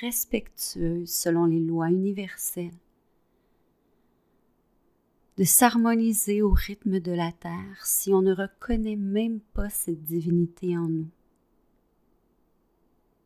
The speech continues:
Lorsqu'on reconnaît qu'on est un être divin, on se comporte en être divin et on voit la divinité autour de nous.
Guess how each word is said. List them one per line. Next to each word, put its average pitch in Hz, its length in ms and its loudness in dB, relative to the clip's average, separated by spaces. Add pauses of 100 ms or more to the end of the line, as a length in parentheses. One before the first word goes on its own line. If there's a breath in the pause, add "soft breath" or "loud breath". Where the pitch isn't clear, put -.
(640)
Lorsqu'on 226 400 10
reconnaît 202 460 6
qu'on 190 220 2
est 175 200 0
un 175 160 4
être 175 360 -2
divin, 160 480 -8 (1500)
on 202 100 -4
se 196 200 -2
comporte - 880 4 (120)
en 175 200 2
être 170 320 -2
divin 165 500 0
et 190 120 8
on 214 80 6
voit 196 260 -6
la 196 160 -4
divinité 170 800 -6 (840)
autour 180 440 4
de 165 120 -2
nous. 160 220 -4